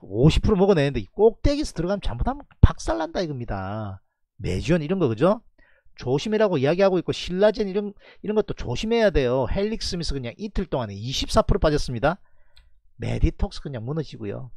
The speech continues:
여기 하단에 있는 종목들 관심 끄시기 바랍니다. 위험해요. 위험합니다.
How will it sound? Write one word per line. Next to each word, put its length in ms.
여기 240
하단에 400
있는 180
종목들 440
관심 580
끄시기 340
바랍니다. 540
위험해요. 720
위험합니다. 720